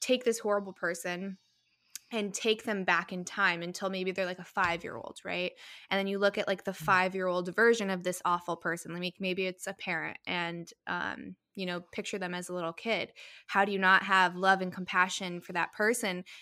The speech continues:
Speaker 1: that maybe they also had a really shitty upbringing and abusive parents,
Speaker 2: Yeah.
Speaker 1: and they just wanted to be loved?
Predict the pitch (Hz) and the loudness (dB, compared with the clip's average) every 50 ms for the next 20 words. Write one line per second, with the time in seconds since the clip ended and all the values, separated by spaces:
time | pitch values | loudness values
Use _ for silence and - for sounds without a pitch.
0 | - - 202 - 202 202 196 208 202 185 - - - 180 196 202 247 262 202 180 | -4 -4 -2 0 0 0 2 2 2 2 0 -2 -2 2 4 6 8 8 8 6
1 | 170 175 - - - 180 - 185 175 170 170 170 - - - 190 185 190 202 190 | 6 4 0 -4 -4 -4 -2 -2 -2 -2 -2 -4 -6 -6 -4 -4 -2 -2 -2 -2
2 | 185 185 185 - - - 190 175 165 165 - - _ - 175 170 170 165 165 170 | -2 -2 -4 -4 -4 -4 -4 -4 -4 -4 -6 -6 _ -8 -8 -6 -6 -8 -8 -8
3 | - - - 180 180 180 180 175 - 180 - 180 185 180 - 185 - _ - - | -8 -8 -6 -6 -4 -4 -6 -6 -8 -8 -6 -6 -6 -6 -6 -10 -12 _ -8 -6
4 | 180 170 165 160 - - - - 175 175 170 175 180 208 214 226 220 - - 175 | -4 -4 -4 -6 -8 -8 -10 -8 -8 -4 -2 2 2 2 2 0 -2 -2 -6 -6
5 | 170 165 - - - 170 160 - 170 - 98 - - | -6 -8 -10 -8 -8 -6 -4 -4 -2 -2 -4 -6 -8